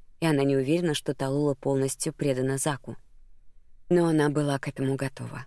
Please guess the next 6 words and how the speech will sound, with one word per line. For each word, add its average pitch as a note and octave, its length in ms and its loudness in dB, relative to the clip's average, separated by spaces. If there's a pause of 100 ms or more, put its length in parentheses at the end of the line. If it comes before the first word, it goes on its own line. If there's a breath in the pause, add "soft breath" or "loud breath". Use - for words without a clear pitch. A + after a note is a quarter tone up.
(720)
Была D#3+ 260 2
готова D#3 640 0
изобразить D3+ 680 0
изумление C3 600 2
и B2+ 40 -2
восторг, C3 600 -4